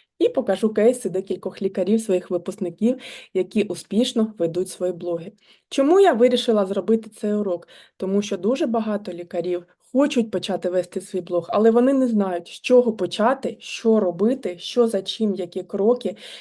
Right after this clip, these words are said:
І тому що лікар повинен заробляти більше, ніж кур'єр Glovo. Коли я загуглила зарплатню кур'єра Glovo і знаю ще зарплату лікаря, мені дуже прикро за наших лікарів, за наших талановитих,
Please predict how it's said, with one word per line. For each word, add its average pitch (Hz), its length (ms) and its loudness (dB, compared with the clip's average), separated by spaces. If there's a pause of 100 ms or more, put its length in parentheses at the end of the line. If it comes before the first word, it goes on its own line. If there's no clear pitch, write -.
(160)
І 220 260 0 (160)
тому 220 400 6
що - 280 -6 (260)
лікар 254 440 2
повинен 214 420 0
заробляти 196 580 0
більше, 185 600 -4 (280)
ніж 220 260 4
кур'єр 180 560 -4
Glovo. 175 420 -2 (300)
Коли 208 240 2
я 185 220 2 (200)
загуглила 214 720 0 (200)
зарплатню 208 640 2
кур'єра 196 500 -2
Glovo 202 440 -4 (140)
і 208 100 -8
знаю 185 360 -6
ще - 260 -8
зарплату 185 540 -4
лікаря, 214 460 -2 (320)
мені 226 240 4
дуже 262 380 2
прикро 240 540 -2
за 208 100 -6
наших 202 400 -4
лікарів, 202 520 -2
за 202 120 2
наших 220 400 0
талановитих, 226 960 0